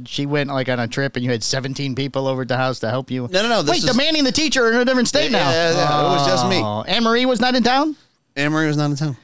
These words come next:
Speaker 1: Uh, your, your sister, daughter?
Speaker 2: Just me.
Speaker 1: Uh,
Speaker 2: It's just me.
Speaker 1: uh, something's gonna come out.
Speaker 2: Here's
Speaker 1: Somebody
Speaker 2: the catch. Here's the catch.
Speaker 1: Okay.
Speaker 2: All right, so put Teddy to bed.
Speaker 1: Right.
Speaker 2: And then I set up my screen,
Speaker 1: Yes.
Speaker 2: my Xbox.
Speaker 1: Yes.
Speaker 2: And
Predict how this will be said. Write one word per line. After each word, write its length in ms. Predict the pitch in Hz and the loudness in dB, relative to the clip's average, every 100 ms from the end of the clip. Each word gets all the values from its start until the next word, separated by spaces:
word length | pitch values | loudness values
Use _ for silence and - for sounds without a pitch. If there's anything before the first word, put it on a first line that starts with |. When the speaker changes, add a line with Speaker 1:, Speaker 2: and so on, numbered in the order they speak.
| _ _ | _ _
Speaker 1:
Uh, 640 | 156 156 156 156 151 151 147 | 0 2 4 4 2 2 0
your, 180 | 156 156 | 0 0
your 140 | 147 | 0
sister, 280 | 175 214 240 | 0 0 2
daughter? 340 | 233 247 269 - | 2 2 0 -2
Speaker 2:
Just 240 | 131 143 | -2 2
me. 220 | 160 160 123 _ _ _ _ _ _ _ _ _ _ 120 | 2 0 -4 _ _ _ _ _ _ _ _ _ _ -12
Speaker 1:
Uh, 220 | 110 107 107 | -6 -4 -2
Speaker 2:
It's 100 | 107 | -2
just 180 | 107 104 | -2 -2
me. 120 | 117 | -4
Speaker 1:
uh, 120 | 117 | -4
something's 380 | 101 175 165 143 | -4 -4 -2 -4
gonna 140 | 139 117 | -4 -4
come 140 | 127 | -4
out. 160 | 113 107 | -2 0
Speaker 2:
Here's 120 | 160 | 0
Speaker 1:
Somebody 180 | 165 131 | 0 0
Speaker 2:
the 40 | |
catch. 220 | 170 135 127 | 0 0 0
Here's 140 | 127 | 0
the 60 | 120 | -2
catch. 180 | 101 135 127 | -4 -4 -4
Speaker 1:
Okay. 160 | 104 101 | -4 -4
Speaker 2:
All 80 | 117 | -4
right, 240 | 104 104 | -6 -8
so 240 | - 104 95 - _ _ | -8 -8 -10 -18 _ _
put 140 | 143 | -6
Teddy 240 | 151 139 131 | 0 0 0
to 60 | |
bed. 280 | 123 131 160 - - | 2 2 0 -6 -12
Speaker 1:
Right. 220 | 110 120 113 - | -8 -8 -10 -6
Speaker 2:
And 300 | 127 113 107 | -2 -2 -2
then 320 | 117 117 113 - | 0 0 -2 -2
I 200 | 113 113 | -2 0
set 240 | - 110 | 0 0
up 160 | 113 - | 0 -2
my 340 | 117 104 101 101 | -2 0 -2 -6
screen, 600 | - - 139 135 180 214 - _ | -8 -2 0 0 0 -4 -10 _
Speaker 1:
Yes. 160 | 170 147 | -2 0
Speaker 2:
my 140 | 110 110 | 0 0
Xbox. 600 | 127 - - 139 196 151 | -2 -4 -2 0 0 -2
Speaker 1:
Yes. 280 | 107 - - _ _ _ - | -4 -6 -20 _ _ _ -6
Speaker 2:
And 300 | 110 107 110 | -2 -2 -4